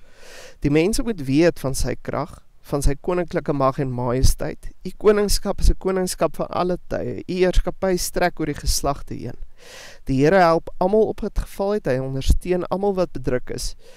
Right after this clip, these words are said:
Die oë van almal is op U gerig en U gee hulle kos op hulle tyd. U maak U hand oop en skenk U guns in oorvloed aan al wat leef. Die Here is regverdig in alles,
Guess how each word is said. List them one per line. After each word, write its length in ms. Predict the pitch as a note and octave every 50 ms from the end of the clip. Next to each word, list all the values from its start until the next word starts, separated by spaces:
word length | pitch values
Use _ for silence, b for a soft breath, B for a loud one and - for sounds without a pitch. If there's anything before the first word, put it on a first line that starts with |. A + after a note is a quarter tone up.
| b b b b -
Die 120 | - -
oë 240 | - E3+ F#3+ F#3+ G3 F#3
van 220 | - F#3 E3 - - -
almal 260 | F#3 G3+ G#3 G3+ F#3+
is 140 | F3+ - -
op 140 | D3+ -
U 100 | - -
gerig 460 | D3 - - C3+ B2+ B2 A#2+ A#2+ - -
en 200 | - C3 B2+ - -
U 160 | - A3+ C#4
gee 280 | D4 - - - - G#3+
hulle 180 | G#3 F#3+ F3+ E3 -
kos 300 | - - B2+ A#2+ - -
op 120 | - - -
hulle 180 | A#2+ A2+ A2 - -
tyd. 360 | - - - - - - - - - - - -
U 80 | C3+ C#3
maak 360 | C#3+ C3 B2+ C3 D#3+ F#3 -
U 120 | - E3+
hand 340 | D#3 C3 C3+ D#3 F#3+ F#3+ - -
oop 320 | G3 G#3 A#3+ D4+ - -
en 160 | F2 G#2+ B2 B2
skenk 380 | - - - D#3+ F3+ F3 -
U 60 | F#3
guns 420 | F3 - - A3 G3+ G#3 G3 F#3 -
in 180 | - C#3+ D3 - -
oorvloed 580 | - G#3+ A#3 A#3 - - - D3 D3 - - - B B B B B B B B -
aan 200 | - B2+ B2+ -
al 220 | - C#3+ D3 C#3+ C3+
wat 200 | C#3+ C3+ - -
leef. 480 | G#2 A2+ G2+ F#2 G#2 - - - - - - - - - - B B B B B B B B B
Die 160 | - C3+ C3+ D3
Here 140 | D#3+ G#3+
is 120 | G#3+ G3 -
regverdig 920 | - F3+ F3 - - - - D#3 D#3 D#3 - - - - - - - - - - - - - -
in 120 | - B2+ - - -
alles, 440 | - F3 E3+ F3 F3 - - -